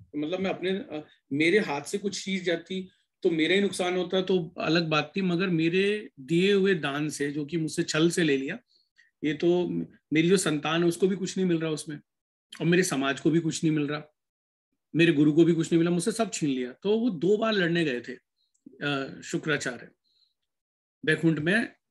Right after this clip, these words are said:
विष्णु जी से। तो विष्णु जी ने फिर उनको बोला, देखो ऐसा है, मैंने तुमको बहुत समझाने की कोशिश की, तुम नहीं माने, ठीक है? तो मैं तुमको श्राप देता हूँ कि क्योंकि तुम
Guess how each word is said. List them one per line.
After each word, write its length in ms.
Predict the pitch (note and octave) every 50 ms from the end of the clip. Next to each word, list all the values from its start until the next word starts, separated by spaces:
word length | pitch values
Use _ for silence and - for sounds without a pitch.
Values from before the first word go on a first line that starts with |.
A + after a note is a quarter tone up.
| _ _ _ _ _ _ _ _ _ _ _ _ -
विष्णु 320 | C#3+ D3 C#3 - F3 D#3+ C#3
जी 140 | C3 B2
से। 140 | B2 - - - _ _ _ _ _ _ _ _
तो 100 | - E3
विष्णु 360 | D#3 E3+ - - F3+ F#3 F3
जी 200 | D#3+ D#3+ D#3+ D#3+
ने 300 | D#3+ D#3+ E3 F3+ F#3+ F#3+
फिर 200 | F3 - E3+ D3+
उनको 280 | D3+ D3+ D3+ C#3+ E3+ D3+
बोला, 300 | C3+ C3+ C3+ C#3+ - - - _ _ _ - - - _ _ _ _ _ _ _ _ _ _ _ _ _ -
देखो 260 | C#3+ C#3+ D3 D3 F3
ऐसा 280 | D#3 D3+ D3+ - E3 C#3+
है, 280 | C#3 F3 F#3+ - _ _ _ _ _ _ _ -
मैंने 160 | D3 D3+ D#3
तुमको 240 | D3+ D#3+ D#3 D#3+ E3
बहुत 200 | C#3+ C#3+ D3+ D3+
समझाने 400 | - C#3 C#3+ C#3+ C#3 C#3 D3+ D#3+
की 60 | D3+
कोशिश 280 | C#3+ C#3 - D#3 D3 -
की, 120 | - E3+ F#3+ - _ _ _ _ _ _ _ _ _ -
तुम 120 | F#3+ F#3+
नहीं 240 | F#3 E3 D3 C#3+ C#3
माने, 320 | C3 B2 A#2 A#2+ A#2 - - _ _ _ _ -
ठीक 180 | - C#3 -
है? 160 | F#3+ G3 - - _ _ _ _ _ _ _ _ _ _ _
तो 540 | D#3 D#3 D3+ D#3 D#3 D#3+ D#3+ D3 - - _
मैं 200 | C#3+ E3 F3 C#3
तुमको 360 | - E3+ E3 D#3+ D3 G3 A#3 A#3
श्राप 300 | - - D3+ C#3 C#3 C#3
देता 280 | C3 C3 B2+ B2+ C3+
हूँ 180 | D#3 A#3 - _ _ _ _ _ _ _ _ _ _ _ _ _
कि 100 | - A3
क्योंकि 540 | G3 - _ - F3+ F#3 F#3 F3+ - A#3 A3+
तुम 400 | - - - A3+ A#3 A#3+ D4+ -